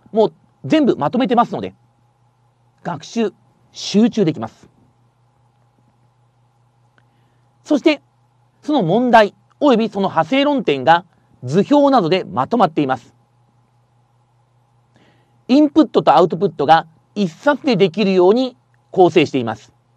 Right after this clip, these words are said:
そしてこの中には、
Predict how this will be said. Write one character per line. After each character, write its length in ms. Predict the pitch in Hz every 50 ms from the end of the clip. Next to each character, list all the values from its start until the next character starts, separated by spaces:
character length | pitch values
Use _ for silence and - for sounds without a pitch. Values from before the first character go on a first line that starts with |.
| _ _ _ _ _ _ _ _ _ _ _ _ _ _ _ _ _ _ _ _ _ _ _ _ _ _ _ _ _ _ _ _ _ _ _ _ _ _ _ _ _ _ _ _ _ _ _ _ _ _ _ _ _ _ _ _ _ _ _ _ _ _ _ _ _ _ _ _ _ _ _ _ - _ _ _ _ _ _ _ _
そ 120 | - 311
し 40 | 214
て 80 | 294
こ 100 | - 285
の 60 | 285 294
中 160 | 294 285 214
に 100 | 160 139
は、 180 | 151 165 175